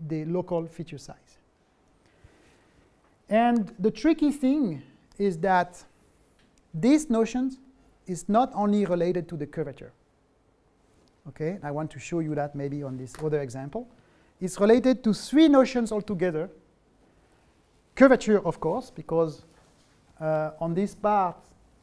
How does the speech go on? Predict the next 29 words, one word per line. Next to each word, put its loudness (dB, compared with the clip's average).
it's, -8
if -16
you 4
are 4
here, 0
you 0
have 2
an 0
osculating 0
circle, -8
right? -10
You -10
have -6
a, -8
this -8
is -10
a -14
circle -6
that -8
is -12
tangent -6
to -10
the -8
curve. -6
Namely, -2
this 0
distance -8
is -10
connected -2